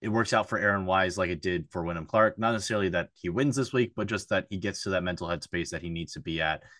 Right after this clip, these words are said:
and he can enjoy his life, um, every day,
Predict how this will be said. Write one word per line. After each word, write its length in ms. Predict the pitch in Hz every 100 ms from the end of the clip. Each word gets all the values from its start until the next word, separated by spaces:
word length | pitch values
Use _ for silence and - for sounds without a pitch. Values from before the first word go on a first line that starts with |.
| _
and 320 | - 82 78
he 80 | 85
can 140 | 85 82
enjoy 240 | 80 82
his 160 | 78 -
life, 320 | 78 73 - _ _ _
um, 400 | 82 80 78 80 - _
every 240 | 101 90 90
day, 380 | 87 80 76